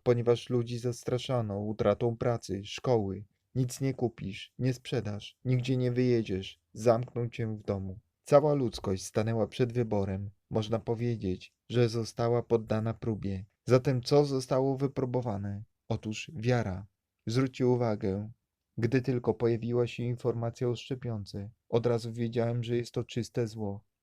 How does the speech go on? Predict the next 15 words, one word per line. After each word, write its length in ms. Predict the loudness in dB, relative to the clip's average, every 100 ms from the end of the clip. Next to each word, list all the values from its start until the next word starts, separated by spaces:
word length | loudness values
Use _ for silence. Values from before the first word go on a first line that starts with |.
| -6
I 140 | -4
wiem, 360 | -2 -2 -2 -2
że 160 | -2 -2
wy 200 | -2 -2
czuliście 500 | -4 -6 -6 -4 -2
podobnie. 600 | 0 0 -2 -4 -8 -10 _ _ _
I 100 | -6
żadne 380 | 0 0 0 -4
z 100 | -4
was 380 | -4 -2 -4 -4
nawet 260 | -4 -6 -8
przez 260 | -8 -8
chwilę 380 | -8 -6 -4 -2
nie 120 | -4
pomyślało, 760 | -4 -4 -4 -6 -4 -4 -6